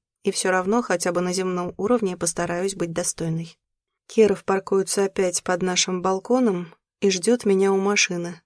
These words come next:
опершись на дверцу. Я иду на каблуках по неровному асфальту, как на костылях. Выпендрилась, напялила шпильки.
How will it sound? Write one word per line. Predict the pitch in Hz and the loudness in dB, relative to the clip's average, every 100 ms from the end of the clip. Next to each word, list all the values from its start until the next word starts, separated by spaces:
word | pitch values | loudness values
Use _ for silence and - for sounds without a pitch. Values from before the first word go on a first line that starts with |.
| - | -12
опершись | 185 180 175 180 - | -8 -4 -2 -2 -4
на | 180 | -4
дверцу. | 175 175 165 - 175 _ _ _ _ | -2 -2 -2 -6 -8 _ _ _ _
Я | 202 269 294 | 2 4 6
иду | 220 | 4
на | 226 202 | 4 2
каблуках | 170 175 170 233 233 | 0 -4 -2 -4 0
по | 190 | -2
неровному | 180 180 180 175 175 | 0 0 0 0 0
асфальту, | 175 - 214 240 208 | -2 0 0 0 -2
как | 190 - | -4 -4
на | 190 | -6
костылях. | - - 180 165 160 - - _ _ _ - | -4 -4 -2 -2 -4 -10 -20 _ _ _ -8
Выпендрилась, | 226 262 214 170 160 170 170 - - _ _ | 0 0 2 -2 -2 -2 -2 -4 -6 _ _
напялила | 202 190 185 190 185 180 | -6 -4 -6 -6 -4 -6
шпильки. | - 170 165 - 165 | -6 -6 -6 -8 -16